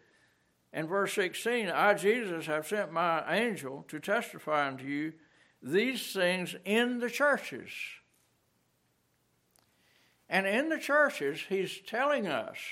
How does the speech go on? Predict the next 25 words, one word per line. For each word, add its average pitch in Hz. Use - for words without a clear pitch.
how 196
he 202
wants 202
to 190
be 208
remembered. 220
"I 175
am 151
he 185
that 147
liveth." 214
Why? 82
'Cause 120
he 127
was 98
resurrected 143
from 98
the 58
dead. -
Death 269
was 156
swallowed 285
up 247
in 190
victory 156